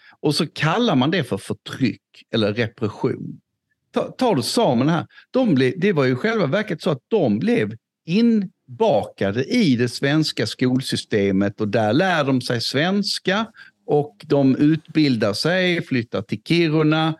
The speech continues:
läser på gymnasiet, blir, eh, bergingenjör och så vidare. På så vis så assimileras de in i det svenska samhället helt enkelt genom att de blir en del av den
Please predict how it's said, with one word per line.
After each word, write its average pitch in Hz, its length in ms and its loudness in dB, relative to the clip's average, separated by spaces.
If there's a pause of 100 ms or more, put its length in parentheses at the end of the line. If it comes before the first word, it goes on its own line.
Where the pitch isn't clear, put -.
(140)
läser 113 420 0
på 113 180 -2
gymnasiet, 143 840 2 (380)
blir, 120 360 2 (400)
eh, 117 440 0
bergingenjör 127 1600 2 (760)
och 139 140 0
så 135 80 -2
vidare. 110 240 2 (260)
På 175 60 -2
så 208 180 2
vis 220 200 2
så 190 60 0
assimileras 170 760 0
de 180 180 2
in 185 180 2
i 175 160 2
det 135 120 0
svenska 156 640 -2
samhället 151 800 0
helt 165 320 0
enkelt 131 380 -2
genom 117 480 0 (360)
att 123 260 -2
de 127 480 2
blir 131 220 2
en 120 160 0
del 120 380 2
av 123 360 0
den 110 240 -2